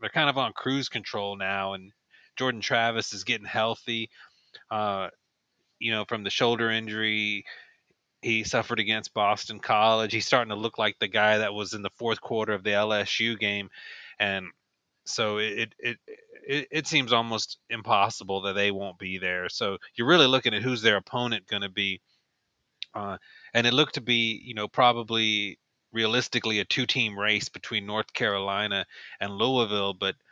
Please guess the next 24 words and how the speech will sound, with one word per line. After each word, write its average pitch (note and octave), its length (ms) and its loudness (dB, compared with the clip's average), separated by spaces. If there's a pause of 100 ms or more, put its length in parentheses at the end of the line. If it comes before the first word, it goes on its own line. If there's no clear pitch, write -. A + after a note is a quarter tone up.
(280)
you A2+ 100 -4
know, G2+ 80 -2
North B2 220 2
Carolina C3 420 4
taking A2 360 -4
that, G#2 260 0
that A2 160 -4 (440)
really A#2+ 260 4
stunning A#2 360 2
loss A2 360 2
to A2+ 100 -6
Georgia A#2 380 -2
Tech A#2+ 340 0 (520)
has, G#2+ 200 0 (160)
has G#2 220 -2
put, - 260 -2 (1900)
has B2+ 180 2
put, B2 340 2
um, G2+ 340 -2
Louisville A2+ 520 2
in G#2 140 -4
a G2 60 -2
great A#2+ 420 0
position A2 720 0